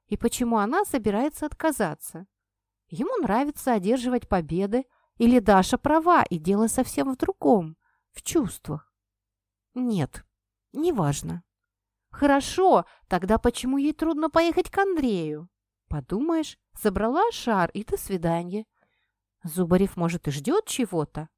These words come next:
но она-то будет подчёркнуто холодна. Пусть стучится в дверь, которая наглухо закрыта,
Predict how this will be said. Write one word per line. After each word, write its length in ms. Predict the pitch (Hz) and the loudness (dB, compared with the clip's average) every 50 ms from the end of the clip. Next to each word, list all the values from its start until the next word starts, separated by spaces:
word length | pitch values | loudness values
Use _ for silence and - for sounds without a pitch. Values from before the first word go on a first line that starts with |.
| _ _ _ _ - - _ - | _ _ _ _ -20 -20 _ -4
но 260 | 254 262 277 285 - | 0 4 4 4 4
она-то 540 | - 269 294 294 294 285 262 226 - - 208 | 4 2 2 4 4 4 2 4 4 2 0
будет 440 | 190 190 214 214 208 208 196 - - | 2 2 0 4 4 2 0 0 2
подчёркнуто 760 | - 185 208 - - 220 202 190 190 - - 185 - - 190 | 2 2 2 2 2 2 2 2 0 -2 -6 -8 -4 -4 -4
холодна. 680 | - - 208 196 208 208 190 202 214 226 247 262 302 330 - _ _ _ _ _ _ _ _ _ _ _ _ _ _ _ | -2 -2 0 0 0 0 -2 -2 -4 -4 -4 -4 -6 -8 -12 _ _ _ _ _ _ _ _ _ _ _ _ _ _ _
Пусть 260 | - 269 294 277 - | -4 -2 -2 -4 -4
стучится 540 | - 277 269 - - 285 269 - - 277 254 | -8 -8 -8 -6 -6 -8 -8 -4 -6 -6 -6
в 80 | 226 | -6
дверь, 360 | 208 240 233 277 311 302 262 220 | -6 -4 -2 0 0 0 -2 -2
которая 520 | - - 220 - - 240 247 254 240 233 | -2 -2 -2 0 0 0 2 2 0 0
наглухо 520 | 240 240 240 240 220 220 240 233 - 247 | 0 -2 -2 -2 -2 -4 -6 -2 -2 -2
закрыта, 720 | 226 208 247 247 - - 247 233 190 - - - 156 160 | -2 0 -2 -4 -2 -2 -2 -2 -2 -4 -6 -10 -12 -12